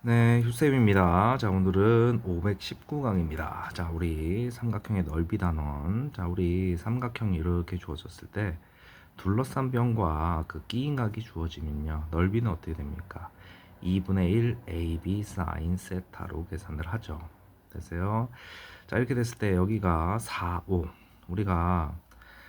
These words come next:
어, 우리 삼각형 나오면요. 에이비씨 이렇게 될 거고요. 자, A의 대변 여기가 지금 사고요.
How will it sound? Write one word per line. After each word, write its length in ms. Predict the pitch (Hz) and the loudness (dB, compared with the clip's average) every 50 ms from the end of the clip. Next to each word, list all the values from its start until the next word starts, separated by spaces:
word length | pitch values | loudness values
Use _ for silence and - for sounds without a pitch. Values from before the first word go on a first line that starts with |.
| - - - - - - | -20 -20 -20 -20 -16 -10
어, 380 | 80 80 78 76 78 78 - - | -8 -6 -4 -4 -4 -6 -6 -8
우리 140 | 85 85 73 | -8 -8 -8
삼각형 500 | - - 143 147 160 175 - - 160 143 | -6 -4 -4 -2 -2 -2 -2 -2 -2 -2
나오면요. 640 | 98 78 80 80 76 78 76 76 80 80 80 82 85 - - | 0 0 0 -2 -2 -2 -4 -2 -2 -4 -4 -6 -8 -8 -6
에이비씨 800 | 87 87 92 95 98 98 98 95 95 98 92 92 - - - 139 | -2 -2 0 0 0 0 -2 -2 -2 -2 -2 -2 -4 -6 -4 -6
이렇게 180 | 113 - - | -6 -6 -10
될 160 | - 82 82 - | -12 -14 -12 -10
거고요. 520 | - 76 76 - 82 78 78 - - - - - - - - - | -10 -12 -10 -10 -10 -10 -10 -12 -14 -18 -20 -20 -20 -20 -20 -14
자, 220 | - 82 80 80 - - _ - - | -10 -8 -8 -8 -10 -14 _ -8 -2
A의 500 | 90 87 98 117 139 143 131 117 107 104 - | 0 2 4 4 4 2 2 2 2 0 -2
대변 380 | - - 80 78 85 80 78 | -4 -6 -4 -4 -4 -4 -4
여기가 360 | 78 80 87 90 82 87 85 | -2 -2 -2 -2 -2 -2 -6
지금 200 | - - - 80 | -6 -8 -10 -10
사고요. 520 | 76 - - - 80 80 - - 78 78 | -10 -10 -8 -8 -8 -8 -8 -8 -8 -8